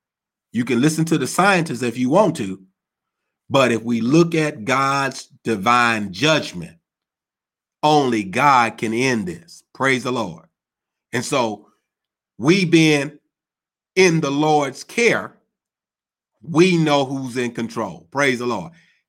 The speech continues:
David being in God's care, him being king, he know he was king, but he still was under God's divine order. Praise the Lord. And so being under God's divine order,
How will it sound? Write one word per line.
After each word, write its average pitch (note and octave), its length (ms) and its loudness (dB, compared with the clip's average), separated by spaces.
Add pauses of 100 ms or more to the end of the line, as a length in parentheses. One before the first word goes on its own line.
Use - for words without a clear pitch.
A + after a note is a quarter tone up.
(160)
David F3+ 580 2
being F3 340 6
in D#3+ 180 2
God's D3+ 400 0
care, - 320 2
him C4 260 0
being C4+ 300 0
king, B3 340 0
he B3+ 200 -8
know C#4+ 240 2
he D4 160 0
was C#4 180 -6
king, D#4 520 -4 (1000)
but C#3 180 2
he B2+ 100 -2
still G3 500 0
was F3+ 260 0
under D#3+ 380 2
God's D3 640 2
divine B2 720 0 (100)
order. A#2+ 440 0 (420)
Praise F3+ 380 4
the A#2+ 80 -4
Lord. F#2+ 300 -6 (640)
And C3+ 100 -8
so D3 420 -4
being G#3 360 2
under F3 240 -2
God's E3+ 380 0
divine C#3+ 500 0
order, C#3+ 500 2